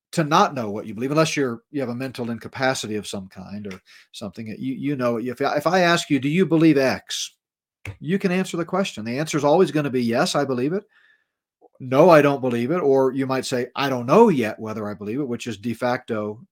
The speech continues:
I don't believe it. So you either believe something or you don't. Uh, no one's gonna go, "Well, I think I believe it. I'm not really sure. I'll have to give it,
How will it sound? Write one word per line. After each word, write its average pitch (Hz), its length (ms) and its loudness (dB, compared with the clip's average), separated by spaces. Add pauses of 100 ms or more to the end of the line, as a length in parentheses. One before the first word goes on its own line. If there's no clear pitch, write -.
(140)
I - 80 -6
don't 110 220 -8
believe 131 300 0
it. 92 160 -18
So 123 120 -6
you 117 180 -2
either 135 180 0
believe 143 280 0
something 135 340 -8
or 113 80 -6
you 107 140 -8
don't. 135 320 -6 (480)
Uh, 117 340 -4
no 151 160 0
one's 165 180 -2
gonna 135 180 -2
go, 123 120 -2
"Well, 214 300 2
I 226 360 -4
think 254 300 -4
I 240 100 6
believe 147 320 4
it. 175 80 0
I'm 170 120 -2
not 202 160 -2
really 180 200 0
sure. 165 600 0
I'll 151 60 4
have 175 140 2
to 147 80 -6
give 151 200 2
it, 143 120 0